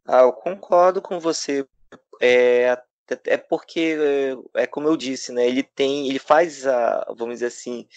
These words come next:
esse trabalho sujo aí que o pessoal acaba não vendo, né? Ele faz,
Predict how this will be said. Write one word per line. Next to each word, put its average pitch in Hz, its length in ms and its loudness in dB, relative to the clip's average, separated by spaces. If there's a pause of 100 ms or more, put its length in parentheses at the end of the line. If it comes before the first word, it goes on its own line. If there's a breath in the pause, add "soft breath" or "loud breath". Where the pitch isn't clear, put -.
(320 loud breath)
esse 127 420 -4
trabalho 131 440 4
sujo 131 440 -4
aí 127 200 0
que 139 300 -6
o 131 60 -8
pessoal 135 800 0
acaba 131 520 -2
não 143 260 -2
vendo, 131 400 -2
né? 120 200 -6 (240 soft breath)
Ele 123 120 -4
faz, 127 520 2